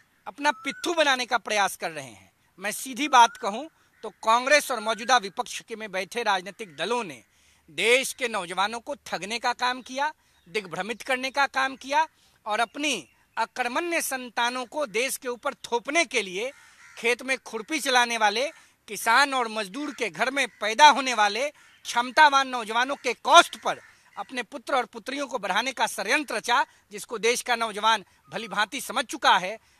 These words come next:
और आने वाले दो हज़ार चौबीस के आम लोकसभा चुनाव में चार जून को जब मतगणना का रिजल्ट सामने आएगा, तो देश के नौजवानों का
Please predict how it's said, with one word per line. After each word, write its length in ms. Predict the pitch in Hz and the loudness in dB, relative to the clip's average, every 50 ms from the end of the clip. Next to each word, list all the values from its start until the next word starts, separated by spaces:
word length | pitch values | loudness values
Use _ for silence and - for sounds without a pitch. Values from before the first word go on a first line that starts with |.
| _ _ | _ _
और 100 | 196 185 | -2 -2
आने 180 | 202 226 247 269 | 0 0 0 0
वाले 220 | 262 262 254 247 | 0 0 0 0
दो 120 | 220 220 | -2 -4
हज़ार 240 | 220 220 233 240 220 | -4 -2 -2 -2 -2
चौबीस 380 | - - 208 214 208 254 277 - | -4 -6 -8 -6 -6 -6 -8 -10
के 160 | - - 226 | -8 -4 -2
आम 340 | 208 214 247 302 330 320 294 | 0 4 4 4 4 4 2
लोकसभा 400 | 269 262 233 - - 220 233 233 | -2 -2 -2 -2 0 2 2 2
चुनाव 380 | - - 220 220 247 277 277 | 2 -2 0 2 4 4 2
में 220 | 247 202 151 120 - _ _ _ _ _ _ _ _ _ | 0 -4 -10 -14 -18 _ _ _ _ _ _ _ _ _
चार 300 | - 220 214 240 262 269 | 0 6 8 8 8 8
जून 240 | 247 208 254 262 269 | 6 0 -8 -10 -10
को 120 | - 285 269 | -10 -8 -6
जब 140 | 254 262 | -6 -6
मतगणना 720 | 240 220 208 185 196 190 226 247 269 285 269 226 185 160 - _ _ _ _ _ _ _ _ - | -6 -8 -10 -6 -6 -4 -4 0 2 4 4 4 2 0 -6 _ _ _ _ _ _ _ _ -4
का 80 | 220 | -4
रिजल्ट 360 | 208 214 208 190 277 277 233 | -4 -4 -4 -4 -4 -4 -4
सामने 480 | - - - 220 208 214 233 285 330 330 | -8 -8 -4 -2 -2 -2 0 2 4 6
आएगा, 500 | 311 285 262 233 208 196 214 240 302 311 - _ _ _ _ | 8 8 6 4 2 0 0 0 -2 -4 -8 _ _ _ _
तो 80 | 226 | -14
देश 340 | 190 175 220 247 277 269 - | -4 0 0 2 2 0 -4
के 140 | - - 277 | -6 -8 -6
नौजवानों 520 | 247 233 220 190 208 214 226 247 269 277 | -4 -4 -4 -6 -4 -4 -2 -2 -2 -6
का 320 | 233 - 247 214 190 151 | -2 2 2 2 2 2